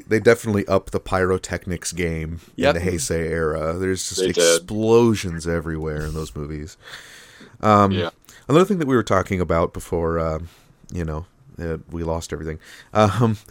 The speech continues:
Speaker 1: we were talking about, uh, the, uh, progression of Baby Godzilla throughout the next three films. So you have Godzilla versus Mechagodzilla two,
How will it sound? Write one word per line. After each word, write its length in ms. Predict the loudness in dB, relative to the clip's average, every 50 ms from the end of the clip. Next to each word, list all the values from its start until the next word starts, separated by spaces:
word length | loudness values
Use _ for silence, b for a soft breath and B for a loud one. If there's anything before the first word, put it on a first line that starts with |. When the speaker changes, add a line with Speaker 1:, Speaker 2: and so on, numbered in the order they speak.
| B B B B B
Speaker 1:
we 80 | B 4
were 20 |
talking 260 | 4 4 4 4 4 4
about, 380 | 6 6 6 6 4 2 0 -4 -6 -6 _ 0
uh, 380 | 4 4 6 6 6 6 6 4 2 -2 -10 -20 _ _ -20 -20 -20 _ _ _ _
the, 340 | -6 -4 -2 0 4 4 4
uh, 160 | 4 4 2
progression 960 | 0 -2 -6 -4 0 0 0 0 0 -2 -4 -4 -4 -4 -6 -6 -8 -10 -10 -6
of 260 | -4 -2 -2 0 2
Baby 220 | 2 2 2 2
Godzilla 420 | 0 0 -2 -2 -2 -2 -2 -4 -2
throughout 220 | -2 -4 -4 -2
the 60 | -2
next 340 | -4 -4 -4 -4 -6 -10 -12
three 300 | -12 -12 -10 -8 -8 -8
films. 520 | -8 -4 0 0 0 0 0 -4 -8 -10 -10
So 100 | -8 -6
you 100 | -4 -2
have 200 | -2 -2 -4 -4
Godzilla 340 | -6 -6 -6 -6 -6 -6 -6
versus 240 | -6 -8 -8 -10 -10
Mechagodzilla 720 | -10 -10 -10 -10 -10 -8 -8 -6 -6 -6 -6 -6 -6 -8 -6
two, 460 | -4 -2 0 2 2 2 0 0